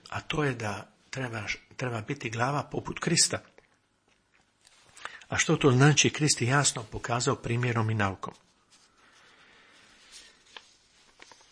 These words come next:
Tako se moraju ophoditi međusobno unižavanjem sebe u služenju drugom.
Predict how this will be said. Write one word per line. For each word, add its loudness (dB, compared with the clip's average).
Tako 8
se 8
moraju 10
ophoditi 8
međusobno 6
unižavanjem 2
sebe 2
u -2
služenju -2
drugom. -2